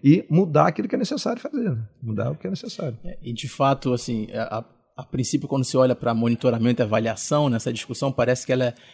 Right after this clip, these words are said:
Speaker 2: ela é burocrática, né? Mas quando o sistema, de fato, funciona, como o Ricardo tava descrevendo, ele torna um setor público mais inovador, porque você supõe que você vai descontinuar políticas públicas, modificar políticas públicas, é, trazer novas formas de fazer,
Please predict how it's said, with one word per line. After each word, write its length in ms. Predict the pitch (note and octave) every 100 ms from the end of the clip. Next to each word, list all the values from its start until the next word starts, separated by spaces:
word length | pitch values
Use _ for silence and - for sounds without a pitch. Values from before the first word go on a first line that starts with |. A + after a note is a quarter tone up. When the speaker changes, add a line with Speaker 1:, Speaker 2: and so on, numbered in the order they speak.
| -
Speaker 2:
ela 100 | B2+
é 40 |
burocrática, 720 | A#2 C3 B2 - B2+ A#2+ - A#2+
né? 80 |
Mas 180 | A#2 A#2+
quando 300 | - D#3 E3 -
o 80 | D#3+
sistema, 560 | - - - D3+ D#3 D3+
de 120 | B2
fato, 360 | - B2 - -
funciona, 920 | - C3+ - - D#3 G3 G#3 A#2 G2+ - - _ -
como 160 | B2+
o 20 | A#2
Ricardo 260 | A#2+ B2
tava 180 | B2 A#2
descrevendo, 640 | A#2 - A#2 A2 D3+ F3 A#2+ - -
ele 160 | B2+ B2+
torna 320 | - D3 E3
um 20 |
setor 300 | D#3 D#3 E3
público 280 | E3+ F3 F3
mais 200 | F3 E3+
inovador, 580 | F#3 F#3 G3 D#3+ G3 D#3+
porque 160 | -
você 240 | D3 C#3+ F3
supõe 400 | - - E3+ F#3
que 100 | -
você 140 | F#3+
vai 220 | E3+ F3 - - -
descontinuar 800 | C3+ - F#3 E3 F3+ D#3 D3+ G3
políticas 440 | D#3+ D3 - B2+ -
públicas, 420 | C#3 C#3+ D3+ C#3
modificar 720 | D3 C#3+ - - E3 F#3+ -
políticas 420 | D3 C#3+ - B2+
públicas, 480 | - C#3 C#3+ D3 - - - -
é, 200 | C3 B2+
trazer 600 | - E3 D3+ B2 F3 A3+
novas 380 | D#3+ D#3 E3 D3+
formas 500 | - C#3 C#3+ C3+ B2+
de 60 | -
fazer, 540 | B2+ A#2+ C3 D3+ D3+